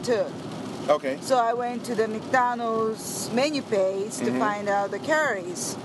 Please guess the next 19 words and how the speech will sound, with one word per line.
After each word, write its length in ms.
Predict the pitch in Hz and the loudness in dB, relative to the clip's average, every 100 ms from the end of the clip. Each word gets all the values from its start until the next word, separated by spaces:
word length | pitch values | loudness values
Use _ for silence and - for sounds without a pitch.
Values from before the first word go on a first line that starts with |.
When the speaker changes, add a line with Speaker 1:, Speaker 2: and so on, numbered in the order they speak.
| - | -4
Speaker 2:
Okay. 320 | 120 127 117 147 208 | -2 0 2 2 0
Speaker 1:
And 80 | 214 | 0
so 220 | 285 254 | 2 2
the 100 | 226 | 0
picture, 720 | - 381 - - 208 214 311 - - - - - - | 0 -2 0 0 2 2 0 -6 -8 -6 -8 -8 2
there 200 | 254 254 | 4 4
was 840 | 269 277 294 302 311 - - - - - - - - - | 4 2 2 0 -2 -4 -8 -8 -8 -8 -8 -8 -8 -4
hash 260 | - 571 - | 4 4 2
brown 720 | - 302 262 247 220 185 165 - - - - - - | 2 4 6 2 0 0 -2 -4 -8 -8 -8 -6 2
in 220 | 294 285 | 4 4
a 40 | 294 | 2
Speaker 2:
Uh-huh. 40 | |
Speaker 1:
plate, 840 | 294 392 440 427 339 233 196 - - - | 0 2 2 2 0 -2 -4 -6 -6 0
but 200 | 269 277 | 4 4
Speaker 2:
Uh-huh. 80 | 262 | 2
Speaker 1:
which 280 | 302 - - | -2 -4 2
I 220 | 277 330 | 4 4
didn't 400 | 240 415 494 466 269 | 2 0 0 -2 4
have. 440 | 247 226 196 160 | 4 4 -2 -4